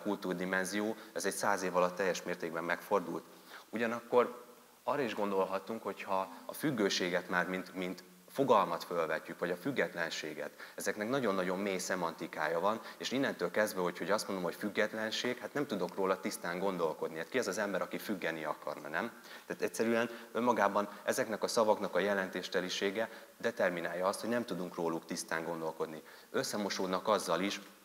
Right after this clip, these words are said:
hogy akkor most kapcsolatban vagyok, kapcsolat nélkül vagyok. Sokkal fontosabb lenne inkább abban gondolkozni, hogy akkor mit mond a kultúránk arról, hogyha egyedül élek, vagy mi van akkor, hogyha kapcsolatban élek. Ugye vannak reprezentációink arra, hogy, hogy mondjuk az egyedüllét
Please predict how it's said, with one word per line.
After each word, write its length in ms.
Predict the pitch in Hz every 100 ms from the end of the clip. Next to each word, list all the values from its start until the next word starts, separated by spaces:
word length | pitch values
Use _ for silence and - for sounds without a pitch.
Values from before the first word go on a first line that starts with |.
| - - -
hogy 120 | - 101
akkor 200 | - 90
most 180 | 90
kapcsolatban 540 | - 104 - 104 101 98
vagyok, 260 | 98 95
kapcsolat 400 | - 98 - 92
nélkül 320 | 101 101 - 85
vagyok. 240 | 78 76 - -
Sokkal 460 | - - 147 107 92
fontosabb 520 | - 110 90 - 87
lenne 220 | 92 95
inkább 300 | 101 104 98
abban 240 | 107 90 85
gondolkozni, 560 | 92 104 104 110 117 117 -
hogy 120 | 90
akkor 180 | 101 120
mit 160 | 151 -
mond 120 | 90
a 60 |
kultúránk 520 | 85 104 101 82 82 98
arról, 220 | 104 101
hogyha 220 | 95 92
egyedül 360 | 95 92 90 87
élek, 280 | 92 110
vagy 120 | - 101
mi 80 |
van 160 | 110 87
akkor, 240 | 95 -
hogyha 240 | 98 95 -
kapcsolatban 640 | 113 - 90 85 78 80
élek. 380 | 76 76 73 - - - - - - - - -
Ugye 140 | 107
vannak 340 | 120 143 131 104
reprezentációink 1080 | 127 110 92 95 92 90 - 92 90 90
arra, 260 | 95 92 90
hogy, 200 | 90 87
hogy 100 | 90
mondjuk 280 | 92 90 -
az 120 | 90
egyedüllét 680 | 113 98 90 92 90 90 -